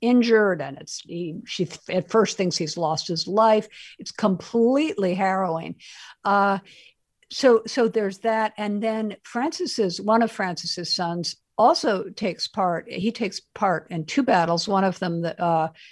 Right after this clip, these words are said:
a-, and in one of them, he almost gets killed. But these women, you know, they stood by their beliefs. They, they, they couldn't not have their, their son, even though it was possible to, to buy your way out of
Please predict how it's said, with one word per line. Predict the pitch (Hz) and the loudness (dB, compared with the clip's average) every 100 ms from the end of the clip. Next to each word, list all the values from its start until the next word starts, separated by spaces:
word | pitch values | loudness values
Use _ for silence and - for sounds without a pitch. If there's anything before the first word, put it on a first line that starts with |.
| _ _ | _ _
a-, | 190 170 | -8 -4
and | 185 180 | -2 0
in | 180 | 0
one | 185 | 0
of | 185 | 0
them, | 180 170 | -2 -2
he | 143 277 | 4 6
almost | 240 170 165 - | 6 4 0 -4
gets | 170 - | -6 -6
killed. | - 180 156 170 - - - - | -4 -2 -2 -6 -16 -20 -10 -2
But | 226 | 0
these | 277 294 269 | 2 0 0
women, | 233 330 415 180 165 - | 0 0 0 -4 -6 -10
you | - 233 | -2 2
know, | 220 | 2
they | 214 | 0
stood | 196 - - 302 | -4 -6 -4 -4
by | - 269 240 | -2 -2 0
their | 233 226 220 214 | 0 0 0 -2
beliefs. | 220 214 254 381 - - 214 196 - | -4 -2 0 -2 -4 -10 -12 -10 -2
They, | 202 220 | 0 0
they, | 214 196 208 220 247 262 285 _ - 285 | -2 2 2 2 0 -2 -8 _ -20 -6
they | 202 | -4
couldn't | 190 - 247 254 254 - _ _ _ - _ | -4 -4 0 0 0 -6 _ _ _ -20 _
not | 185 180 208 214 | -4 0 0 0
have | 208 214 | -2 0
their, | 202 185 196 - | 0 0 -4 -4
their | 190 175 | 0 0
son, | - 165 170 | 0 -2 -2
even | 226 226 214 | -2 0 2
though | 185 | 0
it | |
was | - - | -2 -8
possible | - 180 180 - 247 156 165 196 | -2 2 2 0 -4 -4 -4 -6
to, | - 180 165 175 | -2 -2 -2 -6
to | - | -8
buy | 156 175 180 | 0 4 6
your | 196 190 | 4 2
way | 170 165 160 | -2 -4 -4
out | - 180 190 | -4 -2 -2
of | 165 160 | -2 -8